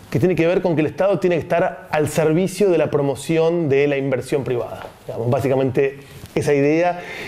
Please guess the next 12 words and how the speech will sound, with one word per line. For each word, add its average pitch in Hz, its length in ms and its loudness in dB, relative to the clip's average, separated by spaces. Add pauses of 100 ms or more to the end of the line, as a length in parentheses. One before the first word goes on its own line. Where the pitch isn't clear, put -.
(160)
que 147 80 0
ahí 160 160 2
sí, 175 640 0
eh, 127 520 0 (1300)
claramente 170 500 2
es - 140 -4
una 139 480 0
versión 165 580 0
desarrollista, 139 1000 0 (360)
eh, 123 880 2 (340)
yo 156 120 2
diría, 139 640 0